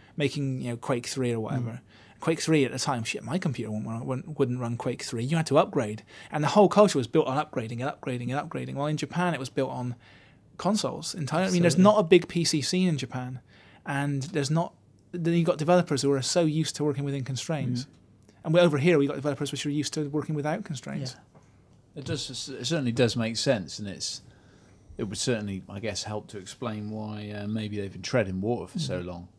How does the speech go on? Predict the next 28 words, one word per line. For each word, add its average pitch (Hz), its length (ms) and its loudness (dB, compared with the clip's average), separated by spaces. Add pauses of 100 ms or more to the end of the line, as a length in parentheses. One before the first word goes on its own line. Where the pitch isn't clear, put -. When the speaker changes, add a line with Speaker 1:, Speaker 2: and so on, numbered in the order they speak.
(240)
Speaker 3:
'Cause, 151 100 4
I 160 40 8
mean, 139 140 4
that's 156 240 2
what 90 100 -6
it 73 60 -6
is. 113 180 -2
I 117 40 -2
mean, 120 100 0
it's 117 120 -2
not 127 140 0
that 110 80 -6
Speaker 2:
Absolutely. 131 400 -4
Speaker 3:
you 196 80 6
don't 147 100 2
just 127 200 -4
become 117 300 -2
bad 110 300 4
developers 98 520 -2
overnight, 92 640 -2
but 95 100 2
I 101 40 4
Speaker 1:
Uh, 101 40 2
Speaker 3:
think 113 180 -2
it's 101 120 -4
just, - 260 -2
you 120 140 -2
know. 92 180 -4